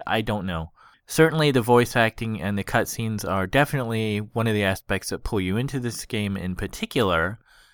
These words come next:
and set it apart from other M M O Gs. My main concern, though, is once you do hit level cap, how often are you going to see them? Because typically in a M M O G, you hit level cap,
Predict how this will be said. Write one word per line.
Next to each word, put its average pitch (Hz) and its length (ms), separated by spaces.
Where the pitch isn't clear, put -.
and 117 340
set 123 200
it 107 100
apart 104 300
from 98 180
other 95 300
M 92 200
M 90 140
O 85 100
Gs. 82 480
My 147 320
main 185 300
concern, 135 460
though, 110 280
is 110 540
once 123 540
you 214 80
do 156 240
hit 139 240
level 113 320
cap, - 340
how 139 380
often 110 800
are 110 120
you 104 100
going 98 240
to 85 80
see - 240
them? 80 280
Because 147 360
typically 190 480
in 113 120
a 101 240
M 110 100
M 104 140
O 95 80
G, 92 140
you 90 160
hit 151 180
level 135 240
cap, 107 420